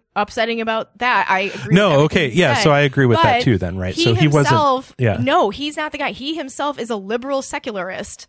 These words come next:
Speaker 2: Right.
Speaker 1: He's not a religious person. And his whole idea of teach the controversy was co-opted by Philip E. Johnson, the Discovery Institute program advisor, and the guy who, the, the guy who's been pushing the intelligent design movement since the eighties.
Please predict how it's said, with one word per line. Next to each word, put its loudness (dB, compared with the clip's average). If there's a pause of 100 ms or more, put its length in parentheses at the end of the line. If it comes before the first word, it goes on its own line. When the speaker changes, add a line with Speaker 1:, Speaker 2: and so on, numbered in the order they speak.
(120)
Speaker 2:
Right. 0
Speaker 1:
He's -6
not -2
a -8
religious -10
person. -10 (340)
And -2
his -6
whole -2
idea -4 (200)
of -10
teach -14
the -16
controversy -8 (200)
was -4 (220)
co-opted -4
by -4
Philip -10
E. -12
Johnson, -8
the -8
Discovery -10
Institute -12
program -8
advisor, -8 (260)
and -2
the -2
guy 0
who, -10
the, 0
the 2
guy 0
who's -10
been -8
pushing -12
the -12
intelligent -10
design -14
movement -16
since -20
the -18
eighties. -20